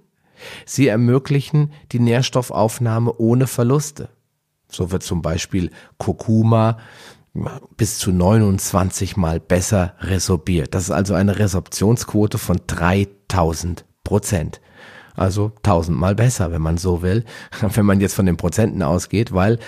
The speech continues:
ungefähr dreißig Prozent von dem Kurkuma auf normalem Weg aufgenommen wird.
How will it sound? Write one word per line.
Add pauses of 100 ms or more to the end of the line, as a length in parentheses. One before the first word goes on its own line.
(100)
ungefähr
dreißig
Prozent
von
dem
Kurkuma (280)
auf
normalem
Weg
aufgenommen
wird.